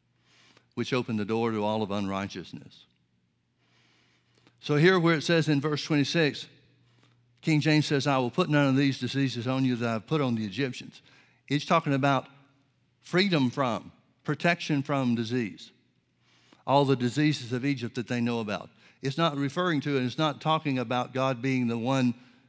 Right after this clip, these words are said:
that makes people sick. We know that for a certainty because the last phrase says, "For I am the Lord that healeth thee." It doesn't say, "I am the Lord that maketh thee sick sometimes and maketh thee well other times."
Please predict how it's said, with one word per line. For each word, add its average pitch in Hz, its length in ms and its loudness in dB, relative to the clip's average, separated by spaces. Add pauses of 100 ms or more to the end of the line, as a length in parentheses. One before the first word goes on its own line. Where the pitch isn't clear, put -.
(140)
that 117 160 0
makes 135 320 2
people 139 340 -4
sick. - 380 -2 (880)
We 139 160 4
know 151 200 4
that 143 220 2
for 135 120 -2
a 131 40 0
certainty 160 380 0
because 135 320 0
the 127 100 -4
last 139 320 0
phrase 180 320 -4
says, 127 380 -4 (240)
"For 143 180 2
I 143 140 4
am 135 100 4
the 127 80 0
Lord 131 260 -2
that 120 120 0
healeth 170 340 -2
thee." - 220 -12 (320)
It 123 80 -6
doesn't 160 200 2
say, 160 140 0
"I 147 80 2
am 143 80 2
the 131 80 0
Lord 127 200 0
that 120 120 -2
maketh 143 320 0
thee 131 140 0
sick 139 260 -2
sometimes 131 480 -2
and 127 140 2
maketh 131 300 -2
thee 127 100 -2
well 117 240 -2
other 95 220 -4
times." - 400 -10